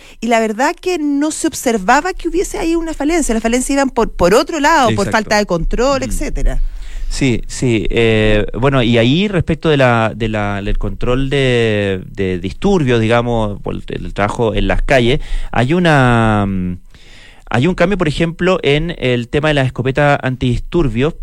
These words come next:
Speaker 2: porque
Speaker 1: Ya.
Speaker 2: la, de hecho cambiaron, o van a cambiar la, la escopeta, es un,
Speaker 1: Ujú.
Speaker 2: eh, hay una, digamos, la, la que estaban usando, eh, tiene,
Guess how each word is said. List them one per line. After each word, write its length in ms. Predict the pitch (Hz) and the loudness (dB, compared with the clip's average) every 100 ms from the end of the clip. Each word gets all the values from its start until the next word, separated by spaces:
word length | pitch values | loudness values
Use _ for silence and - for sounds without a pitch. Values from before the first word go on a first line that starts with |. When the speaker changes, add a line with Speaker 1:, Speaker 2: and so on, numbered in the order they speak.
| - | -4
Speaker 2:
porque 440 | 135 156 175 175 | -2 -2 -2 -2
Speaker 1:
Ya. 60 | 175 | -2
Speaker 2:
la, 240 | 131 131 127 - - | 0 0 0 -4 -12
de 160 | 110 110 | -4 -4
hecho 140 | - | -2
cambiaron, 500 | 147 127 143 170 196 - - | -2 2 2 2 -2 -8 -12
o 120 | 107 101 | -8 -4
van 140 | 120 | -2
a 60 | 131 | -2
cambiar 260 | 123 135 | -2 0
la, 160 | 139 - | 0 0
la 120 | 120 | 0
escopeta, 560 | 113 - 120 156 123 139 | 0 -2 -2 0 0 0
es 80 | 123 | -2
un, 140 | - | 0
Speaker 1:
Ujú. 40 | 226 | 0
Speaker 2:
eh, 460 | 113 107 107 - - | 0 0 0 -2 -4
hay 160 | 117 127 | 0 0
una, 500 | 127 123 113 107 - - - - | 2 2 2 -2 -6 -16 -20 -8
digamos, 260 | 113 117 101 | 0 4 6
la, 240 | 107 92 | 4 2
la 140 | - 92 | 0 -4
que 160 | 92 87 - - | -4 -8 -10 -12
estaban 340 | - 160 180 | -2 2 2
usando, 540 | 156 - 135 123 151 - - - - - - - | 0 -2 -4 -2 -6 -8 -16 -16 -16 -16 -20 -14
eh, 360 | - 95 95 92 - | -4 -2 -2 -4 -2
tiene, 460 | 127 127 131 - | 0 2 0 -2